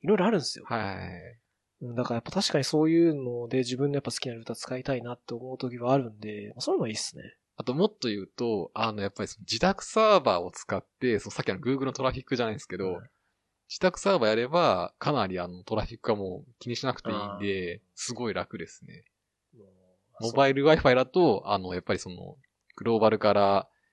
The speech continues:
Speaker 2: えー、ディーナットみたいな感じで、あの、このサーバーに接続するみたいにできないんで、
Speaker 1: はい。はい。
Speaker 2: そこの柔軟性も増えていきます。
Speaker 1: なるほど。
Speaker 2: いくんで。
Speaker 1: うん。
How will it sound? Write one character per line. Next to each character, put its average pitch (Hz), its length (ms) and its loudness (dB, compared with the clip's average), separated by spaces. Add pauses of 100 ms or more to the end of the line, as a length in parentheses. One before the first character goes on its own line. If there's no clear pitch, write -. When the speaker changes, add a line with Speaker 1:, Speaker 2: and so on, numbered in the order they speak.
(240)
Speaker 2:
え 85 640 -6
ー、 - 140 -18
デ 107 60 -4
ィ 110 40 -2
ー - 20 -2
ナ 104 100 -2
ッ - 40 -12
ト 110 120 -10
み 104 60 -6
た 98 60 -2
い - 20 -2
な 87 80 -10
感 95 200 -10
じ 110 140 -12
で、 127 460 -2
あ 95 140 -8
の、 87 180 -14
こ - 140 -12
の 95 120 -6
サ 92 240 -4
ー 92 40 -8
バ 90 160 -8
ー - 40 -12
に 90 220 -16
接 - 100 -20
続 104 140 -20
す - 80 -10
る 104 80 -10
み - 40 -14
た 90 60 -8
い 90 40 -8
に - 40 -14
で 92 80 -10
き 113 100 -10
な 90 120 -8
い 80 80 -10
ん 82 120 -16
で、 90 80 -10
Speaker 1:
は 85 60 -10
い。 - 40 -10
は 87 120 -12
い。 - 80 -20
Speaker 2:
そ - 100 -16
こ 143 120 -4
の 135 100 -6
柔 120 180 -4
軟 110 200 -6
性 110 120 -8
も 95 120 -10
増 104 80 -6
え 92 40 -8
て - 120 -14
い - 60 -16
き - 100 -20
ま - 120 -16 (120)
す。 80 100 -20
Speaker 1:
な 76 80 -20
る 78 100 -20
ほ - 40 -20
ど。 87 200 -14
Speaker 2:
い - 20 -12
く 87 60 -18
ん 76 40 -20
で。 73 240 -18 (120)
Speaker 1:
う - 40 -20
ん。 - 20 -20